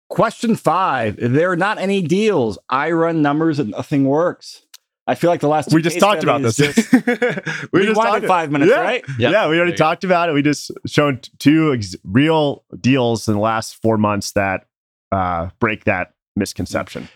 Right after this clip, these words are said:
Speaker 1: And keep in mind, like, uh, obviously with higher interest rates, prices going up, it is harder to get the cash flow returns many people want, but it's still possible. Uh, but it's definitely balancing the market conditions, your goals, and your strategy.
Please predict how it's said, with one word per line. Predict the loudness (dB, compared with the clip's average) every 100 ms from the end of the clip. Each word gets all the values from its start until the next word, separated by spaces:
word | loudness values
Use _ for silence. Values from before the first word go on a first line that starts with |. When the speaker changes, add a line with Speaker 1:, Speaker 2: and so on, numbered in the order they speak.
| -6
Speaker 1:
And | -4
keep | 0 0
in | 2
mind, | 0 0 0
like, | 2 2 0 -4 -4
uh, | -2
obviously | 0 -2 0 0
with | 0
higher | -2 -2
interest | -2 -2 -2
rates, | 0 0 -2
prices | -4 -4 -2 -2
going | 0 0 0
up, | -2
it | -2
is | -4
harder | -4 -2 0 0 -2
to | -2 -4
get | -2 -4
the | -6
cash | -6 -6 -4
flow |
returns | -4 -2 -6 -2
many | -4
people | -2 -4 -2 -2
want, | 0 -2 -4 _ _ _
but | -2 0
it's | -2
still | 0 0 0
possible. | -2 -2 -2 0 0 0 -4 _ -4
Uh, | -2 0
but | 0
it's | 0
definitely | 0 0 0
balancing | 0 -2 -4 0 0 0 -4 -6 -4
the |
market | 0 0 -2 -4
conditions, | 0 0 -2 -4 -2 -4 -2
your | -2 0
goals, | 0 0 0 -2 -2
and | -4
your | -4
strategy. | -2 -2 -2 -2 -2 -2 -2